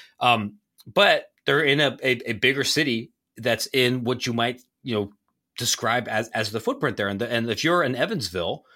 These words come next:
uh, if you're a Bradley, you wanna be in those areas 'cause you wanna recruit more students. And I think if you're gonna add all three of these schools, that's a bit of a compromise because you're bringing in Murray, that's got tradition, um, that,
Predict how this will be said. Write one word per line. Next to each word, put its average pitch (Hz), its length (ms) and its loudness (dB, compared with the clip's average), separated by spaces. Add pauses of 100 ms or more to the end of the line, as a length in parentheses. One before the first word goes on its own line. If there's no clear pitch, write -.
(280)
uh, 117 260 0
if - 80 -6
you're 147 140 0
a 92 40 -4
Bradley, 104 800 -6 (120)
you 113 200 -4
wanna 170 280 0
be 139 220 -4
in 135 180 -2
those 123 200 -2
areas 107 400 -2
'cause - 200 -8
you 147 100 0
wanna 131 240 -4
recruit 110 440 -8
more 92 180 -10
students. - 720 -8 (460)
And 117 180 -2
I 113 140 0
think 208 240 0
if 170 100 -2
you're 143 120 0
gonna 131 140 0
add 123 200 -2
all 120 140 -2
three 131 240 -2
of 117 100 -2
these 101 200 -2
schools, 101 600 -6 (140)
that's 135 200 0
a 127 40 -6
bit 139 160 0
of 117 80 -6
a 113 60 -6
compromise 95 680 -6
because 110 260 -6
you're 107 80 -4
bringing 143 240 0
in 151 140 0
Murray, 127 400 -2
that's - 160 -8
got 110 200 -2
tradition, 127 480 -2 (400)
um, 107 280 2
that, 110 280 0